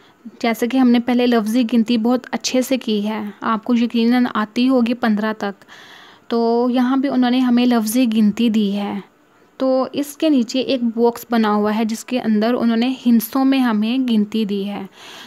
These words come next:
तो जैसे अब हमारा पहला जो लफ्ज़ है एक,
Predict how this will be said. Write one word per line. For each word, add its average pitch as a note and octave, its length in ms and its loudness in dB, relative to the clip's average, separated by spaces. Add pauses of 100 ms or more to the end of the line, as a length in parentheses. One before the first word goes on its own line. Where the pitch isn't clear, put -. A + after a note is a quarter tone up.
तो B3 60 -2
जैसे A#3 300 0
अब B3 180 2
हमारा B3+ 280 2
पहला B3 360 -2
जो B3 120 -4
लफ्ज़ A#3 300 -2
है B3+ 80 0 (100)
एक, G#3+ 360 0